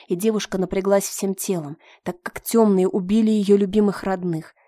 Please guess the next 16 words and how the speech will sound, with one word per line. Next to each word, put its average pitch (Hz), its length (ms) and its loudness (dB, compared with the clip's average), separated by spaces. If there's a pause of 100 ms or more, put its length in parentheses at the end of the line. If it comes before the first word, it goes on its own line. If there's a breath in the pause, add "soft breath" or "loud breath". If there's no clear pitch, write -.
(200)
а - 100 -14
фон 156 280 -8
Ремберг 180 560 -2
был 175 180 0
одним 165 380 -2
из 170 180 -8
них. 151 300 -8 (380 loud breath)
И 190 80 -6
теперь 220 320 0
он 220 100 4
мучил 214 320 0
своими 202 440 0
визитами 202 500 -2
и 196 60 -2
приказами 202 640 -2
ее, 190 560 -2